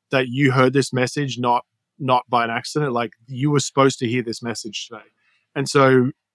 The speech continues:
I would just encourage you to really, like, own your story and to start offering the world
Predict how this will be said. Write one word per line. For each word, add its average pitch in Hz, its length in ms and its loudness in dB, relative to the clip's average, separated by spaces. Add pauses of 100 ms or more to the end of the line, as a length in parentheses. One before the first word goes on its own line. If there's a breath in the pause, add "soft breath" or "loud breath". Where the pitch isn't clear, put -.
(220)
I 147 160 2
would 175 120 6
just 170 160 2
encourage 143 500 2
you 120 120 -2
to 117 120 -4
really, 135 400 0
like, 120 300 -2
own 139 240 -2
your 143 80 0
story 139 460 -2 (220)
and 131 180 -6
to 123 100 -8
start 123 400 2 (160)
offering 151 560 2
the 131 80 -6
world 135 580 2